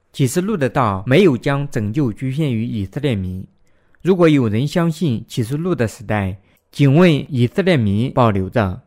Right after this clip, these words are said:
那么他就犯了一个严重的错误。为什么呢？因为当启示录的时代来临时，许多外邦人将因为信仰水和圣灵的福音而得救，并以殉难捍卫他们的信仰。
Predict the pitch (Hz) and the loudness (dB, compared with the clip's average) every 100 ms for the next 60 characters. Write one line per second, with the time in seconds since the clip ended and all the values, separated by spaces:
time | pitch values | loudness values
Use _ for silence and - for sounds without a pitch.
0 | _ 180 170 135 120 - _ 180 180 160 | _ 2 4 4 0 -6 _ 0 2 2
1 | 196 151 147 143 131 117 104 101 123 143 | 2 2 -2 0 0 2 0 -2 -4 -4
2 | 220 135 101 - 120 90 90 113 _ _ | -2 -2 -4 -2 -2 -2 -8 -12 _ _
3 | _ 180 143 123 127 123 120 - _ 165 | _ 0 2 0 0 -2 -4 -12 _ 2
4 | 175 170 165 170 180 131 117 170 196 131 | 4 4 4 2 0 -6 -4 -2 -2 -2
5 | 110 - 107 113 104 131 147 151 156 107 | -4 -4 -2 0 0 0 0 -2 -4 -6
6 | 92 95 - _ _ - 120 165 190 170 | -6 -8 -14 _ _ -2 4 6 8 6
7 | 135 127 98 98 104 151 160 156 131 - | 4 0 0 -2 2 4 4 4 0 0
8 | 196 117 107 - 101 104 127 170 123 135 | -2 0 -2 -4 -4 -4 -2 -2 -2 -2
9 | 127 - 127 147 107 95 101 101 110 92 | -2 0 0 0 -4 -6 -6 -2 -2 -2
10 | - _ - 202 135 131 - 214 160 175 | -8 _ 2 4 6 2 2 2 4 4
11 | 104 - - 165 131 107 - 143 143 117 | 2 -2 0 4 4 2 0 -2 0 -2
12 | 98 139 104 87 87 | -2 0 0 0 -6